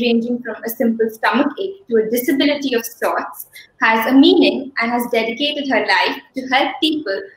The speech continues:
reflect and look within themselves in order to understand their emotion and its root cause. Doctor Mehta inspires change every day by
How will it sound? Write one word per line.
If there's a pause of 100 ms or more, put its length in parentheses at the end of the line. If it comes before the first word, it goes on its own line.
(160)
reflect
and
look
within
themselves (260)
in
order
to
understand
their
emotion
and
its
root
cause. (880)
Doctor
Mehta
inspires
change (120)
every
day (200)
by